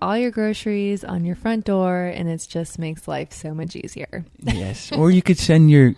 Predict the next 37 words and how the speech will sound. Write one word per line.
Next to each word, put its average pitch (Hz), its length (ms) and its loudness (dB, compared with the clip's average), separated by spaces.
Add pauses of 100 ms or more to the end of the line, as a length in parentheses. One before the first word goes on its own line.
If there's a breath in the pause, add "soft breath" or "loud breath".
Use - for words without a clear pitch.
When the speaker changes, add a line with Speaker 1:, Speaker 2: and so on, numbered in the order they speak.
(160)
Speaker 2:
great 127 300 6
husband 113 800 6
to 120 100 6
the 110 100 6
store 107 380 6
to 110 80 2
get, 117 440 -2
get 127 220 -2
the 127 100 0
groceries. 107 880 0
Speaker 1:
That's 214 360 -14
true. 156 800 -14
Speaker 2:
Which 160 240 -2
I 175 100 -2
do. 113 320 -2
Speaker 1:
No, - 260 -18 (260)
you 208 80 -14
Speaker 2:
So, 104 400 2 (180)
Speaker 1:
do. - 60 -20
You 165 60 -16
do. 87 160 -20 (300)
Speaker 2:
anyways, 101 920 4 (600 soft breath)
check 127 320 2
out 120 320 4
that 107 220 2
Amazon 117 560 6
link. 139 360 6
And 113 640 6
we 127 220 6
really 160 340 6
appreciate 139 520 4
you 127 100 6
guys 123 500 4
listening, 139 720 8
giving 127 360 8
us 120 140 6
feedback. 120 720 4